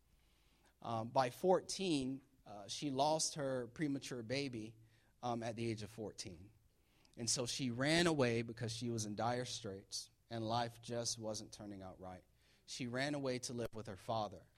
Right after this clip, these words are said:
She found her father, who was a very strict man, and he required of her to turn in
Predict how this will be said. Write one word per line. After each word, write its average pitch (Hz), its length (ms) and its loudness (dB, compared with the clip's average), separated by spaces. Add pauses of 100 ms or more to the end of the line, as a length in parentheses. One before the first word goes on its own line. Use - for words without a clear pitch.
(260)
She - 160 -12
found 127 300 -2
her 151 60 -4
father, 110 400 -4
who 117 80 -4
was 107 220 -2
a 95 80 -6 (160)
very 143 400 0
strict - 520 0
man, 95 380 -4 (680)
and 120 160 0
he 151 180 4
required 156 720 4
of 113 160 0
her 101 320 -6 (360)
to - 120 -4
turn 147 320 0
in 113 260 0